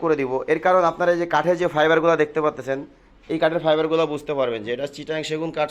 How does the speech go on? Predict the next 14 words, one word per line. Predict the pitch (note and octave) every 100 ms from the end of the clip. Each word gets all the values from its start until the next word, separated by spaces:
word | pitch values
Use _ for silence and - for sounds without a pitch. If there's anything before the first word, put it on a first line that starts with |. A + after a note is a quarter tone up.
| -
ছাড়া | D#3+
অন্য | D#3 D3+ D#3
কোনো | C#3+ D3+
কাঠে | C#3 C3 C3+
এরকম | B2 B2
ফাইবার | B2 A#2+ A#2+
আসবে | A2+ G2 G2 D#2
না। | - _ _ _ _ _ _
আমি | C3+
প্রত্যেকটা | C#3+ D#3+ - A3 F#3+
ভিডিওতে | D#3+ E3 E3
আমার | D#3 D3+
ফার্নিচারের | C#3 D3 D3+ D3+
বা-, | C#3 B2+